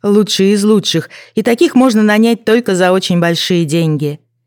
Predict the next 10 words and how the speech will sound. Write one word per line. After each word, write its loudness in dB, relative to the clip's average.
Я 0
поручила 0
им 2
дополнительную 0
миссию — 2
отслеживать -2
Кей 2
Джея, 0
доложить 0
мне, -2